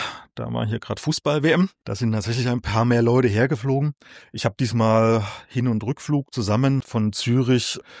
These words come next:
tausendsechshundert Euro bezahlt. Ein Stopp war jetzt in L A. Da muss ich sagen, ist das eigentlich schon ein sehr günstiger Preis.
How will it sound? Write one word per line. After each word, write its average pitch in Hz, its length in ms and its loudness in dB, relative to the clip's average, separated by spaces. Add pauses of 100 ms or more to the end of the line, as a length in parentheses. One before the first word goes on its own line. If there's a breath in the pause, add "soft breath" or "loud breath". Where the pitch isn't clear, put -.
(120)
tausendsechshundert 104 880 2
Euro 98 320 2
bezahlt. 101 580 -4 (600 loud breath)
Ein 107 200 2
Stopp - 300 -2 (320 loud breath)
war 110 260 0
jetzt 113 200 -4
in 107 380 -2
L 110 200 0
A. 139 280 0 (280)
Da 110 120 0
muss 120 160 2
ich 120 100 2
sagen, 113 500 2 (360)
ist - 180 -2
das 101 100 -2
eigentlich 98 440 -4
schon 101 180 -2
ein 92 80 -4
sehr 90 160 -6
günstiger 98 420 -8
Preis. - 400 -8